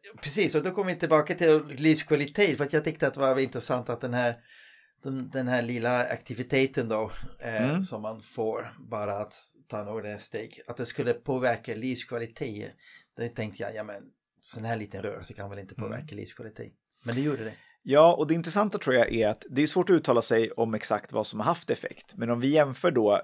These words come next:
Speaker 2: interventionsgruppen som fick träna med stöd av en fysioterapeut.
Speaker 1: Mm.
Speaker 2: Så dels så har ju de tränat både styrka och kondition.
Speaker 1: Ja.
Speaker 2: Vilket man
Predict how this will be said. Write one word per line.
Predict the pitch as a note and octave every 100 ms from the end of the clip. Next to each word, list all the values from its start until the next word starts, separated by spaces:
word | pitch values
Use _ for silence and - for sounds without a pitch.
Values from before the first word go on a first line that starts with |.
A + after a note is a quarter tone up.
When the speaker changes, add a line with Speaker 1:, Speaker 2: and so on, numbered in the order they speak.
| -
Speaker 2:
interventionsgruppen | A2 - G#2 - A#2 G2+ C3 C#3 - A2 G2+
som | - G#2
fick | G2
träna | - A2 F#2 F#2
med | F#2 D#2+
stöd | - - F2+ F2
av |
en | E2+
fysioterapeut. | - - D#2+ - D3+ - A2
Speaker 1:
Mm. | B2+ _ _ - - - - _
Speaker 2:
Så | - B2+ A#2
dels | - A2 D3 E3+ E3 - - _ _ _ -
så | - C3+
har | D3+
ju |
de | B2 A2 G#2+
tränat | - B2+ G2+ G2
både | A2 A#2 G2
styrka | - C#3+ A2 -
och | G2+
kondition. | - G#2+ - C#3 - - - _ -
Speaker 1:
Ja. | - - _ _
Speaker 2:
Vilket | G#2+ B2+ C3
man | A#2 A#2 A2+